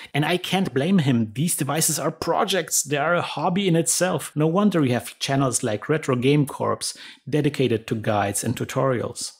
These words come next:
These are not like a Nintendo Switch or a P S five or even an Analog Pocket.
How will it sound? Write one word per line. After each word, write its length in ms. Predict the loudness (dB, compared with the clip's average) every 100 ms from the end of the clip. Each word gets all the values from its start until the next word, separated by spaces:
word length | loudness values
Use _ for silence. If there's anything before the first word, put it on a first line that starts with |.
| -4
These 440 | 2 4 4 0 2
are 180 | 2 4
not 640 | 4 4 4 2 -2 -14 _ -6
like 240 | -4 2
a 40 |
Nintendo 360 | 2 2 0 -2
Switch 420 | 0 0 0 -2
or 140 | -2 -2
a 60 |
P 160 | 0 0
S 120 | 0
five 340 | 0 0 0
or 140 | -2 -2
even 280 | -2 0 2
an 180 | 2 0
Analog 460 | 0 0 0 -2 -8
Pocket. 460 | -8 -8 -10 -14